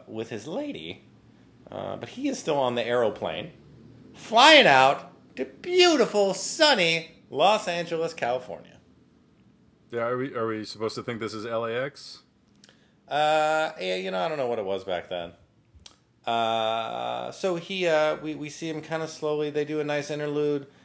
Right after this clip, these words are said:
Speaker 1: you know, on his way, kinda letting you know that he's in sunny California, uh, landed at the airport. Megan pulls up in an, I believe that's an Austin Healey, uh, qu-,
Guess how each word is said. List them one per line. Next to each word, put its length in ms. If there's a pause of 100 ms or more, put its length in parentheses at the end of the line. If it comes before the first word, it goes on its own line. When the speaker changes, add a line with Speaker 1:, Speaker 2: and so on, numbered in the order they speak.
(160)
Speaker 1:
you 100
know, 140
on 280
his 120
way, 480
kinda 180
letting 200
you 100
know 260
that 140
he's 160
in 120
sunny 280
California, 840 (380)
uh, 300
landed 320
at 200
the 100
airport. 540 (200)
Megan 360
pulls 380
up 260
in 120
an, 140 (140)
I 120
believe 400
that's 220
an 80
Austin 400
Healey, 640 (720)
uh, 360
qu-, 480